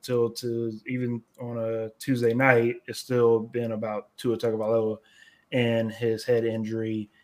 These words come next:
and the aftermath of all of that. Uh, I just want to spend a couple of minutes talking about that with my panel,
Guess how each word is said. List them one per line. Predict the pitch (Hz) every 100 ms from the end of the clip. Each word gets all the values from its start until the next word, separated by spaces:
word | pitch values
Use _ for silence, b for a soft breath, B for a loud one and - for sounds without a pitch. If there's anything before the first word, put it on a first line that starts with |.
| _ _
and | 120 113 110 110 110 110 113
the | 113 113 -
aftermath | 117 - 120 113 110 104 - 127
of | 113 107 - 131 127
all | 120 110
of | 107
that. | 113 117 110 - B B -
Uh, | 113
I | 110
just | 113
want | 123 117
to | -
spend | 131
a | 123
couple | - 120 120 117
of | 113
minutes | 123 123 117 -
talking | 131 117 - 120
about | 113 117 117 113 - -
that | 123 120
with | 113 113
my | 117 107
panel, | - 139 131 127 123